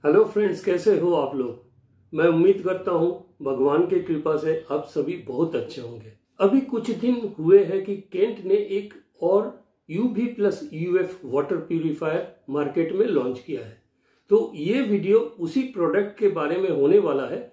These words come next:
तो अगर आप कोई यूवी plus यूएफ़ water purifier purchase करने का प्लानिंग कर रहे हैं तो इस video को last तक देखिएगा। बहुत ही छोटा सा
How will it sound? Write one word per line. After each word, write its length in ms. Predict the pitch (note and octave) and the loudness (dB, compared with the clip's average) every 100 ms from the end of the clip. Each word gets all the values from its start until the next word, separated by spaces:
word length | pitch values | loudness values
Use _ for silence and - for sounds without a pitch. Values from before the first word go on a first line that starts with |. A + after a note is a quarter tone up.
| _ _ - | _ _ -14
तो 60 | |
अगर 260 | C#3+ E3 B3 | -2 0 2
आप 420 | G#3+ F#3 - - - | 0 -4 -6 -8 -2
कोई 180 | E3+ | 0
यूवी 420 | E3 C#3+ G3 G3+ A#3+ | 0 -4 -4 -2 -4
plus 240 | G#3 G3+ - | 0 -2 -2
यूएफ़ 440 | C#3+ D3+ G3 - - | -8 2 2 2 -2
water 300 | B2+ D3 A3 G3+ | -4 0 -2 -2
purifier 560 | G3 G3 - G3 G3 F3+ | -4 -4 -2 -2 -2 -2
purchase 380 | D#3 - G3+ | 0 2 2
करने 340 | G3+ F#3+ F3+ F3 | 2 -2 -2 -2
का 100 | - | -4
प्लानिंग 400 | - D3 F3+ B3 | -4 -2 0 0
कर 180 | - E3 | 0 -2
रहे 220 | B2+ B2+ | 0 -2
हैं 220 | C#3 C#4+ - _ _ - | -4 -6 -12 _ _ -6
तो 40 | |
इस 320 | C4 B3+ F3 E3 | -2 0 0 0
video 320 | F#3+ F#3+ G#3 | 0 2 4
को 140 | G#3 | 2
last 340 | E3 D3 - F3+ | 0 -2 -4 -6
तक 160 | E3 | -6
देखिएगा। 500 | B2 A#2 D3+ D3+ G#3+ - _ - | -6 -4 -2 -2 -2 -8 _ -2
बहुत 300 | C#3 F#3+ D4 | 4 4 4
ही 60 | C4 | 2
छोटा 300 | G#3 G#3 G3 | 2 2 2
सा 120 | - | 0